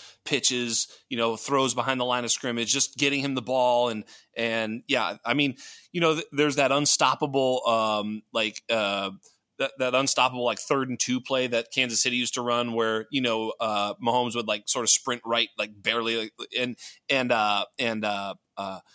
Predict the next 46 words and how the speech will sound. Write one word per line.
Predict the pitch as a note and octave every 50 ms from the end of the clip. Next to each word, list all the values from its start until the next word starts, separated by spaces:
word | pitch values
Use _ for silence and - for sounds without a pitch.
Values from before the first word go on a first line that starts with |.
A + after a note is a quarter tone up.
| _ _ _ -
Hill | - E3 D#3+ D#3
would | D3 C#3
just | C#3+ C3+ - -
sprint | - - C#3 C3+ C#3 -
to | C#3
the | B2
sideline | A#2+ - B2+ A#2 A#2 B2 B2 A#2+ A#2+
and | A#2 A2+
he'd | A#2 A2+
just | G#2 - -
be | A2+ G#2
open | F#2 - G2
every | F2+ F#2 F#2
time. | - E2 D#2+ E2 _
Like, | - G#2 G2
he'd | - C#3+
just | D3 C#3 B2 G#2+
be | B2+ A#2
open | A2 G2+ A2 G#2+
every | G2+ G2+
time. | G#2 G#2+ - - - - -
Like, | D#3 D#3+ -
there's | F3+ F3+ E3
all | F#3 G#3
these | G3+ G#3+ D#3 C3
little | C#3+ D#3+ E3 D#3+
ways | D3 C#3+ C#3+ C#3+ C#3+ C3+ -
to | C3+
get | B2+ C3+ C3
him | C3 C3 B2+ -
the | - B2
ball | G#2+ A#2+ B2 B2+ B2 A#2+ -
quickly, | - - D#3 D3+ - D3+ D3+
and | C3 B2
then | B2+ C3
all | B2+ B2
of | A#2+
a | A#2
sudden | - - C3 B2 B2
he's | A#2+ G#2+ G2+
gone. | - A2 A2+ B2 C3+ C#3+ C#3+
So | - C3 B2 A2+ - - - - -
I | - C3
think | - F3+ F#3 -
you're | - B2+
right. | A#2+ C3 C3+ C#3+